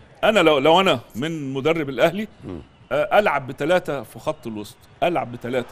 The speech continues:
Speaker 2: مع إن هو الماتشات كلها أربعة اتنين تلاتة
Speaker 1: هو
Speaker 2: واحد.
Speaker 1: بيلعب أربعة اتنين تلاتة واحد.
Speaker 2: آه.
Speaker 1: لكن أنا شايف في الماتش ده بالذات وفي ظل غياب ديانج، لأن، آه، أنا، أنا يعني بشوف من حسب رؤيتي كده الفنية أو حسب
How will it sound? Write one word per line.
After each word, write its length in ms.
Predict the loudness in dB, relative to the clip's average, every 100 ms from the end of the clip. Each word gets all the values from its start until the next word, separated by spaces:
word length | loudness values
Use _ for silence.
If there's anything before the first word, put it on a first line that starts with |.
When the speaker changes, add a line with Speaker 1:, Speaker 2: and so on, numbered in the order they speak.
| -6
Speaker 2:
مع 120 | -2
إن 100 | -2
هو 180 | 0 0
الماتشات 380 | 0 -4 -6 -8 -6
كلها 420 | -2 0 0 -2
أربعة 220 | -2 -4
اتنين 240 | -4 -6 -4
تلاتة 320 | -4 -4 0
Speaker 1:
هو 100 | 2
Speaker 2:
واحد. 100 | 2 2
Speaker 1:
بيلعب 260 | 2 4
أربعة 200 | 2 0
اتنين 200 | -2 -4
تلاتة 280 | -6 -4 2
واحد. 280 | 4 4 2 -4
Speaker 2:
آه. 240 | 2 2 0 -8
Speaker 1:
لكن 260 | -8 -6 -2
أنا 200 | 0 0
شايف 280 | 2 2 2
في 60 | -4
الماتش 320 | -4 -4 0
ده 140 | 0
بالذات 380 | 0 -2 -8 -6
وفي 280 | -10 -8 -2
ظل 300 | 0 2 2
غياب 360 | 0 4 4 2 -4
ديانج، 280 | 0 0 -2 -14 -20 -20 -20 -20 -20 -10
لأن، 380 | -4 -2 -2 0
آه، 460 | -2 0 0 2
أنا، 240 | 0 0 -2
أنا 200 | -2 -4
يعني 280 | -4 -4 -4
بشوف 460 | -6 -4 -4 -4 -10 -12
من 340 | -10 -10 -12 -16
حسب 380 | -12 -8 -8 -8
رؤيتي 420 | -8 -4 -4 -4
كده 220 | -8 -6
الفنية 580 | -6 -6 -6 -4 -4 -4
أو 140 | -4
حسب 320 | -6 -8 -8